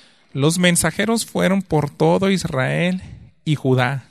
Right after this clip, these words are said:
con cartas de parte del rey y de sus príncipes, conforme al mandamiento del rey, diciendo, 'Israelitas, vuélvanse al Señor Dios de Abraham, de Isaac y de Israel, para que Él se vuelva a aquellos de ustedes que escaparon y que han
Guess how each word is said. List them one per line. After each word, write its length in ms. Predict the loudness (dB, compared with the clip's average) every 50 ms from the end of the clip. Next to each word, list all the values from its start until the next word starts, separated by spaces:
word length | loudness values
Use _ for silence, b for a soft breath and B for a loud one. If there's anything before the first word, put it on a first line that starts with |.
| -10
con 240 | -6 -4 -2 -2 -4
cartas 520 | -4 0 2 2 2 2 0 0 -2 0
de 100 | 0 -2
parte 320 | 0 0 -2 -2 -2 -2 -4
del 180 | -4 -2 -4
rey 280 | -2 -2 0 0 0 0
y 40 | -2
de 120 | -2 -2
sus 200 | -2 -4 -8 -8
príncipes, 500 | -6 -4 -2 -2 -2 -4 -6 -6 -6 -6
conforme 520 | -4 -6 -6 -6 -4 -4 -4 -4 -4 -4 -4
al 120 | -4 -4
mandamiento 760 | -4 -4 -4 -4 -4 -4 -4 -4 -4 -4 -6 -4 -4 -2 -2
del 160 | -2 -2 -4
rey, 200 | -6 -8 -8 -8 B B B B B B B B -6
diciendo, 440 | -4 -4 -2 -2 -2 0 0 0 0
'Israelitas, 1000 | 2 0 0 2 2 2 2 0 0 0 -2 -2 -2 -2 -4 -6 -8 -10 -12 -10
vuélvanse 480 | -6 -4 -2 -2 -2 -2 -2 -2 -2 -2
al 100 | -2 0
Señor 400 | -2 -2 0 0 0 0 0 0
Dios 180 | 0 0 0 0
de 120 | 0 0
Abraham, 480 | 0 0 0 0 -2 -2 -2 -4 -4 -4
de 100 | -4 -4
Isaac 420 | -4 -4 -4 -2 -2 -2 -4 -4
y 60 | -4
de 100 | -2 -2
Israel, 460 | -2 -4 -4 -6 -4 -4 -4 -4 -4 B B B B B B B B B
para 240 | -4 -2 -2 -2 -4
que 240 | -4 -4 -2 -2
Él 100 | -2 -2
se 120 | -2 -2 -2
vuelva 460 | 0 2 2 2 2 0 0 -2 -2
a 20 |
aquellos 520 | -4 -4 -4 -4 -4 -4 -2 -4 -4 -6 -8 -8
de 140 | -4 -4 -2
ustedes 480 | -2 -4 -4 -4 -4 -2 -2 -2 -4 -6
que 140 | -6 -6 -6
escaparon 600 | -6 -4 -6 -6 -4 -2 -2 -2 0 -2 -2 -4
y 80 | -4
que 200 | -4 -4 -4 -2
han 280 | -2 -2 -2 -4 -6